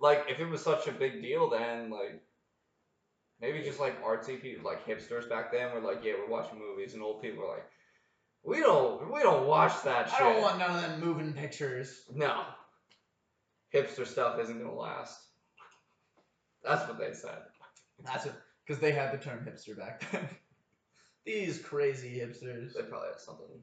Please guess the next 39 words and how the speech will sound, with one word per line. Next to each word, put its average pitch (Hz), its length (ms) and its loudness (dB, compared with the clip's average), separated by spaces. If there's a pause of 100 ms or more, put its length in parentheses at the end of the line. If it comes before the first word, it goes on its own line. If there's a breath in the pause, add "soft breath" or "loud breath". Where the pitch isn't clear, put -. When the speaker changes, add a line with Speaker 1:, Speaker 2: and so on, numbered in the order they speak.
(160)
Speaker 1:
along 80 240 -14
the - 60 -20
same - 240 -16
lines. - 380 -16 (180)
Speaker 2:
He 147 80 -14
probably 101 240 -8
just - 140 -18
called 95 160 -12
them 98 100 -18
pacifists. - 640 -18
These 185 320 -6
crazy 123 340 -6
pacifists. 123 480 -10
These 196 160 -12
people 123 200 -14
that 110 120 -8
don't 107 160 -12
believe 107 240 -12
in 104 100 -14
this 104 200 -16
war. 110 420 -10 (160)
Speaker 1:
Mm-hmm. 107 140 -20 (720)
Speaker 2:
They - 80 -4
don't 143 160 -4
have 123 220 -6
patriotism. 110 720 -12 (200)
Speaker 1:
Mm-hmm. 107 140 -20 (1700)
Speaker 2:
Uh, - 200 -20 (840)
well, 95 180 -10
I, 104 80 -2 (300)
I 101 100 -16
don't 107 120 -14
know 101 120 -16
what 101 100 -14
else, - 340 -16
what 98 140 -18
else 101 160 -16
we 95 80 -20
got. 95 300 -14